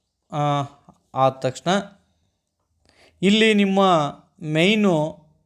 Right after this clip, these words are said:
ಯಾವ್ಯಾವೆಲ್ಲ ನಿಮಗೆ ಅಪ್ಲೈಬಲ್ ಆಗ್ತವೆ ಅಂತಕ್ಕಂಥದ್ದನ್ನು ನೀವು ತುಂಬುವಂಥದ್ದು. ಇಲ್ಲಿ ಪಿ ಡಬ್ಲ್ಯೂ ಡಿ ಪರ್ಸನ್ ಆದರೆ,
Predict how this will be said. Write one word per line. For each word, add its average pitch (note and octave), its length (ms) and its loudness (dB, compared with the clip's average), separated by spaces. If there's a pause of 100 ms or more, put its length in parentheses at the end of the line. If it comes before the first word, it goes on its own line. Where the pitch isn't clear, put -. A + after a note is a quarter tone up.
(560)
ಯಾವ್ಯಾವೆಲ್ಲ G3+ 500 4
ನಿಮಗೆ F#3 260 0
ಅಪ್ಲೈಬಲ್ E3+ 540 0
ಆಗ್ತವೆ D3 680 -4
ಅಂತಕ್ಕಂಥದ್ದನ್ನು B2+ 720 -6
ನೀವು D#3+ 160 -4
ತುಂಬುವಂಥದ್ದು. B2 760 -4 (240)
ಇಲ್ಲಿ E3+ 160 2
ಪಿ F3+ 300 0
ಡಬ್ಲ್ಯೂ F3+ 320 0
ಡಿ F3 140 2
ಪರ್ಸನ್ D#3+ 440 -4
ಆದರೆ, E3+ 600 -4